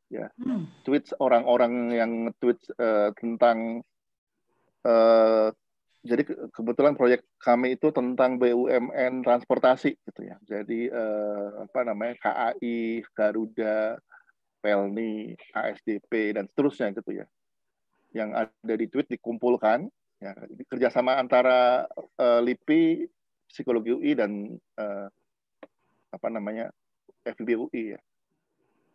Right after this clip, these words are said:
Speaker 1: Itu mengumpulkan tweets itu, lalu dari tweets itu, eh, dicoba dicari kata kunci-kata kunci ya terkait dengan dimensi pelayanan gitu ya, aspek pelayanan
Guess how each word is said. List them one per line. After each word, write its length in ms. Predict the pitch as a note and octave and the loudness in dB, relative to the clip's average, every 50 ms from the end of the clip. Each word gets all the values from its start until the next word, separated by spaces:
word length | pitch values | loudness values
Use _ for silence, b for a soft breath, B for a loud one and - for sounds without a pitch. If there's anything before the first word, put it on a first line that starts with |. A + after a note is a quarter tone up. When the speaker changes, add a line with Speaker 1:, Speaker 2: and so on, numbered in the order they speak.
| _ _ _ _ _ - G2+ | _ _ _ _ _ -20 -20
Speaker 1:
Itu 320 | F#2+ - D#3 D#3+ D#3+ D#3 b b b b b b b b _ _ _ _ _ _ _ - | -6 -2 0 0 0 0 b b b b b b b b _ _ _ _ _ _ _ -10
mengumpulkan 560 | B2+ B2+ C3+ C#3 B2+ D3 D3 - D3 C#3 C#3 | -6 -4 -4 0 2 2 2 4 4 2 2
tweets 240 | - - C#3+ C#3+ C#3+ | 4 2 2 2 2
itu, 400 | - - - - - D3 G3+ G#3+ - _ _ _ _ _ _ _ _ _ _ _ _ _ _ _ | -2 -6 -4 -4 -4 -6 -6 -8 -10 _ _ _ _ _ _ _ _ _ _ _ _ _ _ _
lalu 240 | - G#2+ A#2+ D#3 F3+ | -4 -2 -2 0 2
dari 240 | D3+ B2+ G#2+ A2+ A2+ | 2 2 2 0 0
tweets 240 | - C3 B2 - | 0 -2 -2 -2
itu, 400 | - B2 - - F3 F3 F3 F#3+ | -2 -6 -6 -4 -4 -4 -4 -4
eh, 400 | - C#3 C3 B2+ B2 B2 B2+ B2+ A#2+ A#2 | -2 -2 0 0 2 2 0 0 -2 -4
dicoba 640 | - B2 A#2+ - _ _ - C3 B2+ B2 C3+ C#3 - | -6 -6 -6 -6 _ _ -2 -2 0 2 2 0 0
dicari 540 | - C3+ B2 - - B2+ A#2 A2+ A#2 B2 A#2+ - _ _ | 0 -2 -6 -4 0 2 2 2 2 -2 -6 -10 _ _
kata 320 | - - B2 - - A#2+ - | -4 -2 -2 -2 -2 -4 -6
kunci-kata 480 | - B2 B2+ C3 C3+ - B2+ G#2+ B2 A#2 | -8 -8 -8 -10 -10 -10 -8 -6 -6 -6
kunci 460 | - A#2+ A2+ A2+ G#2+ D3+ E3+ F#3 - | -6 -8 -8 -6 -6 -6 -6 -4 -6
ya 160 | B2 B2 - | -8 -8 -10
terkait 320 | A2+ - - A2+ A#2+ A2+ | -10 -8 -4 -4 -4 -4
dengan 320 | - A2 G#2+ A2 A#2+ B2 A#2+ - A2 - _ _ _ | -6 -8 -8 -8 -10 -10 -14 -18 -20 -20 _ _ _
dimensi 880 | A#2+ A#2 G#2+ G#2+ G2+ G2+ G#2 - - D3 D3+ D3+ D3 C#3+ C#3+ C#3+ C#3 C3+ _ | -8 -6 -6 -6 -8 -8 -10 -6 -2 0 2 2 2 2 0 -2 -4 -6 _
pelayanan 800 | - B2+ B2 A#2+ B2 B2 A#2+ A#2+ C3 A2+ F#2+ F2+ G2+ A#2 A#2+ A#2 | -2 0 2 2 4 4 2 2 0 0 -2 -4 -8 -12 -12 -14
gitu 180 | A2 - A#2 A2 | -12 -10 -10 -12
ya, 80 | G2+ - G2+ | -12 -12 -14
aspek 320 | G#2 - _ - A#2+ - | -16 -10 _ -8 -8 -8
pelayanan 500 | _ A#2 A2 A2+ A2 A2 G#2+ A2 A#2+ A#2+ | _ 0 2 2 2 0 0 0 -2 -2